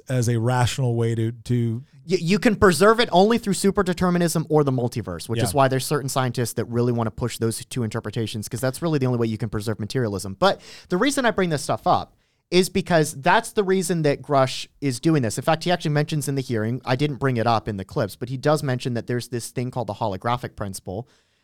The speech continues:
Speaker 2: that it's not confirmed, but it's a theory, that this is how the universe operates.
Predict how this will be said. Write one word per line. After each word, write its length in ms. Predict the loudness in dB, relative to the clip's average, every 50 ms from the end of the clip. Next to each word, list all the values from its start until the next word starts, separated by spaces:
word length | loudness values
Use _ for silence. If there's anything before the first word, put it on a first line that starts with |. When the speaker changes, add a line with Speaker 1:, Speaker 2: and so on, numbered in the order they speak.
| _ -6
Speaker 2:
that 140 | -4 -4 -2
it's 120 | -2 -2 -2
not 140 | -2 -2 0
confirmed, 380 | -2 -4 -2 0 2 2 2 2
but 80 | 0
it's 100 | -2 -2
a 60 | -4 -6
theory, 500 | -4 -2 -2 -2 -2 -2 -4 -6 -8 -10 _ _ _ _ _
that 160 | -2 -2 0
this 160 | 0 0 -2 -2
is 100 | -4 -2
how 80 | -2 -2
the 80 | -2
universe 360 | -4 -6 -4 -4 -4 -4 -2
operates. 600 | 0 0 -2 -2 -6 -10 -10 -10 -14 -16 -16 -18